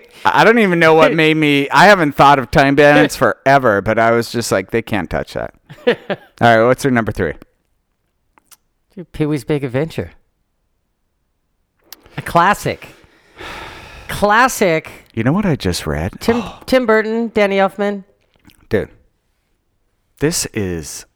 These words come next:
Speaker 1: serendipity. I just read this yesterday that Phil Hartman co-wrote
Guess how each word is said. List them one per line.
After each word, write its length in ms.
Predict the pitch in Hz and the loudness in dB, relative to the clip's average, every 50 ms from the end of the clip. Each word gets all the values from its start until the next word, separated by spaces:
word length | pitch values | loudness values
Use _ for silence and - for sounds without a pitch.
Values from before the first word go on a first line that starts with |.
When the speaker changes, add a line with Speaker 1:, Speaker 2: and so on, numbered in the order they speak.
| _ _ _ _ _ | _ _ _ _ _
Speaker 1:
serendipity. 840 | - - - 143 123 110 95 90 87 101 - - - - 50 - - _ _ _ _ _ _ _ _ _ _ _ _ _ _ _ _ - | -12 -6 -4 -4 -4 -4 -4 -6 -8 -8 -8 -8 -10 -10 -14 -18 -18 _ _ _ _ _ _ _ _ _ _ _ _ _ _ _ _ 2
I 140 | 123 151 | 2 2
just 540 | 170 151 120 - - - 160 156 156 - - | 2 0 -8 -8 0 2 2 2 2 0 -2
read 260 | 127 139 143 147 127 | 2 2 2 2 2
this 260 | 113 123 117 110 - - | 0 -2 -2 -2 -2 0
yesterday 720 | 117 131 135 - - - 110 95 80 73 58 57 - - _ _ _ _ _ _ _ _ _ _ _ _ | 0 0 0 0 -4 -6 -6 -4 -4 -6 -6 -8 -10 -14 _ _ _ _ _ _ _ _ _ _ _ _
that 400 | - 117 123 120 117 117 117 - _ _ _ - | -4 -2 0 0 0 0 -2 -6 _ _ _ -20
Phil 340 | - - - 180 226 262 | -12 -4 0 2 2 2
Hartman 640 | 277 262 - 127 127 156 190 190 202 233 285 302 277 - _ _ _ _ _ _ _ _ _ _ _ _ _ _ - _ _ _ _ _ _ - | 2 0 0 2 2 2 0 0 0 0 0 0 -2 -4 _ _ _ _ _ _ _ _ _ _ _ _ _ _ -20 _ _ _ _ _ _ -8
co-wrote 640 | - - 180 180 175 151 131 120 104 101 98 - | 0 4 6 6 6 6 4 2 2 2 0 -4